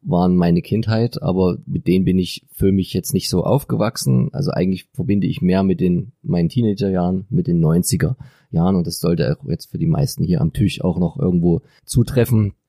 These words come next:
Stimmt für uns D-D-R-Kinder nicht ganz, weil wir es ja alles ein bisschen zeitverzögert erst nach der Wende gesehen haben, aber eigentlich interessant, Teenagerjahre, wo am meisten hängen bleibt, sind die neunziger,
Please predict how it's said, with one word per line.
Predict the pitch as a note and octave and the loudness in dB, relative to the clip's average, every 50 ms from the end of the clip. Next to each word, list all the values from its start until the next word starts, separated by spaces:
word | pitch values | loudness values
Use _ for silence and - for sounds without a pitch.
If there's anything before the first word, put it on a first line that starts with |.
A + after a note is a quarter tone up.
| _ _ - - | _ _ -10 -8
Stimmt | C3 - A2+ A2 - | -4 0 0 0 0
für | - A2+ | 2 0
uns | G2 F#2+ - - | 0 0 0 0
D-D-R-Kinder | G2+ F#2+ F#2 E2+ E2+ F2+ - - A#2 G2+ G2 G2 F#2+ F#2 F#2 - - | 0 2 2 2 2 0 0 0 0 2 2 2 0 0 -2 -6 -8
nicht | - C#3+ G2+ F#2 - - | -4 -2 -2 -2 -2 -2
ganz, | - F2 G#2 A2 - | 0 0 0 0 0
weil | F#2 F2 | -2 0
wir | F2+ F#2 F#2 | 0 0 0
es | F2 | -2
ja | F2 - | -2 -2
alles | F2 F2 F2 F#2 | -2 -4 -4 -4
ein | F2+ | -6
bisschen | F2+ - - - - | -8 -8 -10 -4 -2
zeitverzögert | C#3 - - - G#2 - B2 A#2 G#2 G2+ - | -2 -2 0 -4 -2 0 0 0 2 0 -2
erst | - - - | -4 -4 -4
nach | - E2+ | -6 -4
der | - - F#2+ | -2 0 0
Wende | G#2+ A2+ G#2+ | 0 0 0
gesehen | - G2 F#2 G2 F#2 F#2 | 0 0 0 0 0 0
haben, | F#2 F2 | 0 0
aber | - F2 F#2 - | 0 -2 -2 0
eigentlich | F#2 G2+ G#2+ G#2+ G#2 G2 - - _ _ _ _ _ _ | 0 2 2 2 2 0 -4 -8 _ _ _ _ _ _
interessant, | F2+ F#2 - - - - - - - A2 - - - - - _ _ | -4 -4 -2 -2 -4 -2 0 2 2 2 0 -2 -4 -12 -18 _ _
Teenagerjahre, | - G2+ G2 F#2+ F2+ - F#2 F2+ F2 E2+ F2 F2+ F2+ F#2 F2 F2 - _ _ _ _ _ _ | -2 0 2 2 2 0 0 2 2 2 2 2 2 0 -2 -2 -6 _ _ _ _ _ _
wo | - - | -6 -4
am | D#2 F2+ | -2 0
meisten | F2 D#2+ E2 - - - - | 0 0 -2 -4 -6 -4 -2
hängen | - F#2+ F2 | 0 0 0
bleibt, | - F2+ E2+ E2+ - - - _ _ _ _ _ _ | 0 0 0 -2 -2 -4 -12 _ _ _ _ _ _
sind | - G#2+ F#2 D#2+ | -4 -4 -2 0
die | E2+ | 2
neunziger, | F2 F#2 A2+ C#3 C#3 - C#3 C3 C3 C3+ C3+ C#3 D#3 | 2 4 4 4 4 2 2 2 4 2 2 2 -2